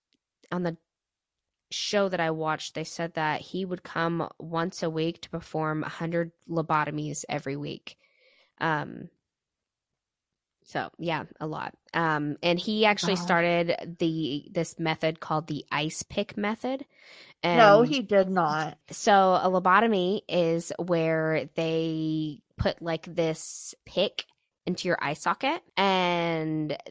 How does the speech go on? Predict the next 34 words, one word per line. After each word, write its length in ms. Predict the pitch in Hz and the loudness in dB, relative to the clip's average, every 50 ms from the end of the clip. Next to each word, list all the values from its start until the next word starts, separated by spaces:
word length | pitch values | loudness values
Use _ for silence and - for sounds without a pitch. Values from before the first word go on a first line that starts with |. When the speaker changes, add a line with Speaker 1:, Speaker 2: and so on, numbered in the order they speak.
| 101 - - _ | -18 -20 -4 _
Speaker 1:
they 600 | - 175 165 165 165 165 165 160 160 160 160 160 - - - | 2 2 2 2 2 2 0 0 0 0 -2 -4 -6 -4 -2
hammer 300 | 190 185 190 190 185 190 | -2 0 0 0 0 0
it 160 | 180 - - | -2 -2 -2
down 240 | 170 156 151 170 180 | -2 -2 0 0 -2
with, 140 | 175 170 | -2 -4
like, 160 | - 170 - 170 | -4 -8 -6 -6
a 40 | 170 | -8
mallet 720 | 170 165 165 160 165 170 175 185 196 214 214 - - - _ _ - - - _ _ _ _ - | -4 -2 0 0 0 0 0 -2 -2 -4 -4 -6 -14 -20 _ _ -20 -20 -20 _ _ _ _ -2
and 540 | 175 170 165 165 160 160 156 156 156 156 - _ _ | 0 0 0 0 0 -2 -2 -4 -6 -8 -10 _ _
goes 360 | - 175 175 175 175 - - | 2 4 4 4 4 2 -4
through, 300 | - - 185 175 175 170 165 | -8 -8 -6 -4 -4 -2 -2
like, 180 | 160 156 - | -4 -6 -6
connective 420 | - - 170 160 - _ 185 170 - | -6 -4 -4 -4 -4 _ -6 -6 -6
tissue 600 | - - 185 170 - - 180 175 170 170 170 165 | -6 -6 -4 -4 -4 -4 -2 0 2 2 2 0
and, 340 | - - 160 160 160 160 156 | -2 -2 -4 -4 -4 -4 -4
like, 220 | 156 151 151 - _ | -6 -8 -8 -6 _
they 140 | 156 160 | -6 -4
swish 340 | 156 - - 180 180 - - | -4 -4 -6 -4 -4 -4 -4
it 60 | 165 | -4
around 360 | 160 151 151 151 156 156 151 151 | -2 -2 0 0 0 0 0 -2
in 140 | 151 147 | -2 -2
your 160 | 147 147 147 143 | -4 -4 -6 -8
frontal 480 | - - - 151 151 - 175 160 156 | -6 -4 -2 -2 -2 0 -2 -2 0
lobe 420 | 156 151 151 160 170 180 185 202 - - _ _ _ _ _ _ _ _ _ _ _ _ _ _ _ | 0 0 0 2 2 0 0 -2 -10 -14 _ _ _ _ _ _ _ _ _ _ _ _ _ _ _
'cause 140 | - 190 170 - | -2 -2 2 2
they 100 | 170 160 | 2 0
think 220 | - 170 160 - | 2 -4 -4 -2
that 100 | 156 151 | -4 -6
it's 140 | 151 - - | -6 -6 -6
gonna 140 | 160 156 156 | -4 -4 -2
make 220 | 156 151 151 - | -2 -4 -4 -4
you 160 | 156 156 151 | -4 -4 -2
not 300 | 156 151 147 147 123 - | -2 -2 -4 -4 -4 -6
crazy 560 | - - 165 170 180 - 185 185 202 208 - | -6 -4 -4 -4 -2 -2 -4 -4 -4 -6 -8